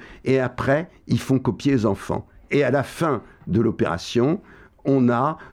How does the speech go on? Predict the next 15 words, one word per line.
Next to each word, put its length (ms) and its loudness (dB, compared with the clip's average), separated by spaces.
euh, 140 2
peut-être, 720 0
euh, 140 2
quarante 600 -2
ou 60 0
cinquante 540 0
exemplaires 640 0
qui 100 -2
ont 60 4
été 200 0
copiés, 540 0
euh, 220 2
à 80 0
la 100 0
fois 400 -2